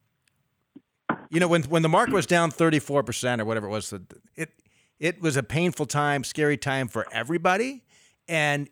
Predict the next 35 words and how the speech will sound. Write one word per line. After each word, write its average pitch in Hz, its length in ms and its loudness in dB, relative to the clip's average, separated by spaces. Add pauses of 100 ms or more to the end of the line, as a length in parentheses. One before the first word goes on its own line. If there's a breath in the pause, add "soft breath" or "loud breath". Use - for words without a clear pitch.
it, 151 280 0
from 151 180 0
an 143 60 2
emotional 151 640 2
standpoint, 127 800 -4 (720)
I 143 60 -10
mean, 135 220 -6
I, 160 160 -2 (100)
I, 175 120 -2
a - 680 -16
lot 175 140 2
of 147 60 -8
things 180 180 2
I 160 140 0
wanted 185 220 0
to 147 100 -2
do 147 160 2
personally 156 500 0
as 127 140 -2
well, 147 320 4
but 147 240 0 (400 soft breath)
that's 143 180 -2
where 180 100 4
you 160 60 6
have 151 120 0
to 139 60 -6
step - 300 0
back 156 320 2
and 135 240 -4
try 175 260 0
to 175 80 0
set - 280 0
the 135 60 -2
emotions 127 420 -2
aside. 113 540 -4